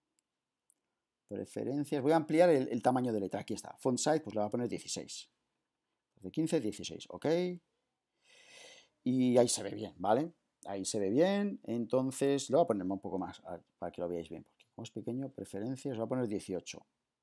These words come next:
font size, dieciocho, ok. Perfecto, ¿vale? Y de hecho voy a bajar, me, voy a bajar, voy a quitar esto y lo vemos. Voy a quitar todo esto de aquí, que esté este ejemplo,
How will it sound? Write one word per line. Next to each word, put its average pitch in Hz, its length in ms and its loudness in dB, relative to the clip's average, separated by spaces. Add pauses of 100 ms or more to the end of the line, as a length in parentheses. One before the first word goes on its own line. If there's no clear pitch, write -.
(140)
font - 200 -8
size, - 340 -12
dieciocho, 92 680 -8
ok. - 200 -8 (2000)
Perfecto, 113 760 0
¿vale? 104 300 4
Y 117 200 -2
de 123 100 2
hecho 151 280 2
voy 123 260 2
a 131 220 6
bajar, 120 460 0
me, 110 160 -2 (180)
voy 120 140 2
a 104 80 4
bajar, 101 180 -2
voy 117 100 2
a 104 40 -2
quitar 120 180 0
esto - 180 -4
y 123 40 0
lo 98 60 0
vemos. 85 260 -8 (260)
Voy 160 100 4
a 196 40 6
quitar 190 240 6
todo 131 240 8
esto 127 180 2
de 113 60 6
aquí, 180 260 0
que - 80 -4
esté 104 400 -2 (420)
este 98 340 -6
ejemplo, 170 640 -2